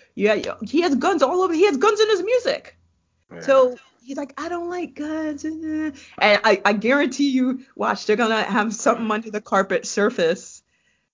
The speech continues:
Speaker 1: or in the closet <laughs> that he had some kind of gun. I don't, I don't know.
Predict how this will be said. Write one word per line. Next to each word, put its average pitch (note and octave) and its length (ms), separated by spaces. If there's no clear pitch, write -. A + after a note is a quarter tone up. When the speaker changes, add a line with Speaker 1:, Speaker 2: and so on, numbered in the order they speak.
Speaker 1:
or F3 160
in F#3 280
the G3 100
closet F#3 500
<laughs> - 920
that G3 220
he G3 80
had F#3+ 260
some F#3 160
kind E3+ 220
of D#3+ 100
gun. D#3 260
I E3 140
don't, E3+ 180
I E3 120
don't F#3+ 140
know. F#3 260